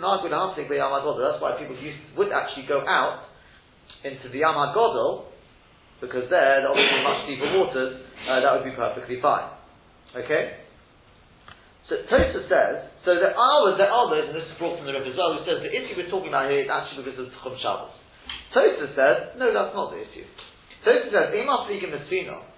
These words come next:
afilu tocham tchum." Even if you're within the tchum, also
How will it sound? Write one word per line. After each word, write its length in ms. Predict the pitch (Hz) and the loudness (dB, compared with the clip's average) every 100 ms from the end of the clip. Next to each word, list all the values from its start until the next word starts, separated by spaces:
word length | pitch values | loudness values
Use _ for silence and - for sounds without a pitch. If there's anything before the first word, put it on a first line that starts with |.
| _ _ - | _ _ -4
afilu 480 | - 170 - 370 330 | 0 0 0 0 2
tocham 520 | 269 233 220 196 - | 4 4 4 2 0
tchum." 240 | - 165 - - - - - - _ 254 | -2 -2 -2 -8 -14 -18 -20 -20 _ -2
Even 400 | 311 415 403 285 | 0 2 0 -2
if 80 | |
you're 120 | 285 240 | 0 2
within 280 | 240 349 | 4 2
the 200 | 277 - - | 2 -2 -2
tchum, 320 | 123 120 - - _ _ _ _ _ _ _ _ _ | -2 -2 -6 -16 _ _ _ _ _ _ _ _ _
also 300 | 262 311 - | 4 4 4